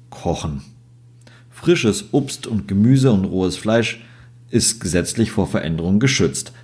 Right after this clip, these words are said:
Da kann also schon mal nichts passieren. Und ansonsten hilft beim Kauf von verpackten Lebensmitteln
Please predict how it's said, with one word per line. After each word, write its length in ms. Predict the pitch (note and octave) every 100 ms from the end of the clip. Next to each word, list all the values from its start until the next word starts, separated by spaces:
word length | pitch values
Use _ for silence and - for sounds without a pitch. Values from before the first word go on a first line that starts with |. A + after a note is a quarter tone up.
| -
Da 120 | E2
kann 260 | - F#2+ -
also 280 | F2+ F#2
schon 240 | G#2+ E2+ F2+
mal 160 | E2+
nichts 300 | D#2 D2+ -
passieren. 480 | - G#2 - D2 D2 - - - - - - - - - - - - -
Und 180 | C3+ C#3
ansonsten 500 | C#3 A#2+ D#3+ F3+ A2+
hilft 280 | G2+ G#2 G#2
beim 180 | F2+ F2+
Kauf 240 | A#2 C3+
von 140 | F#2+ E2+
verpackten 680 | E2 A2+ B2+ - F#2 E2
Lebensmitteln 680 | G#2+ A#2+ F2 - F2 G2 -